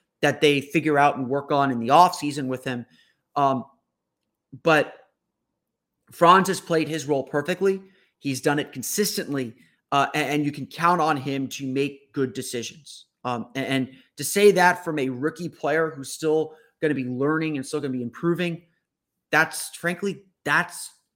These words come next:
just huge. That's just a big, big, big, big, big deal. Uh, and it's been really impressive watching Franz work. It's been really impressive watching Franz play and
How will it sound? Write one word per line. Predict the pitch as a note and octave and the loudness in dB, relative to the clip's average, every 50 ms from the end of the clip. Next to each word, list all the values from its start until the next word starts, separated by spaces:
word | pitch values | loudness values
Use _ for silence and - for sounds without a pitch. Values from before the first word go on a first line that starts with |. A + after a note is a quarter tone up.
| _ _ | _ _
just | - - D3+ D3+ D3+ C#3+ - - - - - - _ _ _ _ _ _ _ _ _ _ - - - | 0 2 2 2 2 0 -2 -8 -14 -16 -20 -20 _ _ _ _ _ _ _ _ _ _ -20 -14 -8
huge. | E3+ D#3 B2+ - - - - - - - _ _ _ | -8 -6 -6 -8 -10 -16 -20 -20 -20 -20 _ _ _
That's | B2+ B2+ - | -12 -12 -10
just | - D3 - - | -12 -10 -8 -8
a | C3 - - _ | -10 -10 -6 _
big, | - D#3 D#3 D#3 C#3 A2+ - | -2 0 0 -2 -4 -4 -4
big, | D3+ D3+ D3 D3 C3 B2+ | -2 -2 -2 -4 -6 -8
big, | C#3+ C#3+ C3+ B2 | -8 -8 -8 -8
big, | - C3 B2+ B2 | -8 -8 -8 -8
big | - C3 A#2+ - - | -8 -10 -10 -10 -10
deal. | G#2+ G#2 - - - _ _ _ _ _ _ _ _ _ _ _ _ | -14 -14 -14 -16 -20 _ _ _ _ _ _ _ _ _ _ _ _
Uh, | - C#3 C3+ B2 - - | -2 -2 0 -2 -2 -2
and | C#3+ C#3 C3+ C3+ C3+ C3 B2+ B2 - - _ _ _ _ _ _ _ _ | -2 0 0 2 0 0 -4 -6 -12 -20 _ _ _ _ _ _ _ _
it's | - D#3+ D#3+ D#3+ - - | 4 4 4 2 -2 -6
been | - D#3+ D#3 D3+ D3 C#3+ D3 D3 C#3+ C#3 C#3 _ _ _ _ _ _ _ _ _ _ - | -2 0 2 2 2 0 -2 -6 -8 -10 -12 _ _ _ _ _ _ _ _ _ _ -12
really | C3 C3 D#3 G3 G#3 G3+ G3 F3+ | -6 2 6 8 8 10 8 6
impressive | E3+ D#3+ - E3+ D#3+ D3 D3 - D3+ C3+ C3 | 4 0 0 2 2 2 2 0 -4 -4 -2
watching | C#3+ C3+ C3+ C3+ - C3+ B2+ | -2 -2 -2 -2 -4 -6 -6
Franz | - - C#3 C3 B2 A2 B2 | -6 -4 -4 -4 -4 -6 -6
work. | A#2+ B2+ A#2+ A#2 - | -6 -6 -8 -8 -10
It's | G#2+ - | -16 -12
been | - C3 B2+ B2 | -10 -10 -8 -8
really | B2 D3+ D#3 D#3 D3+ C#3+ | -6 -4 -2 -2 -2 -4
impressive | B2 - - C#3 C3 - - - B2 - _ _ _ _ _ _ _ _ _ | -6 -6 -6 -6 -6 -6 -6 -8 -8 -10 _ _ _ _ _ _ _ _ _
watching | - C3+ C#3+ D3+ D3+ - - D#3 C#3 | 0 4 4 4 4 2 0 -4 -6
Franz | C3 - - D3 C3+ C3+ C3 B2+ B2+ - - | -6 -6 -4 -2 -2 0 -2 -2 -4 -8 -10
play | - - - C3+ B2+ B2 A#2 B2 A#2+ A#2+ - _ _ _ _ _ _ _ _ _ _ | -10 -6 -2 -2 -2 0 -2 -4 -6 -8 -12 _ _ _ _ _ _ _ _ _ _
and | - C3 B2+ B2+ B2 A#2+ A#2+ B2 A#2+ A#2 A2+ | -6 -4 -4 -2 -2 -4 -4 -4 -4 -6 -8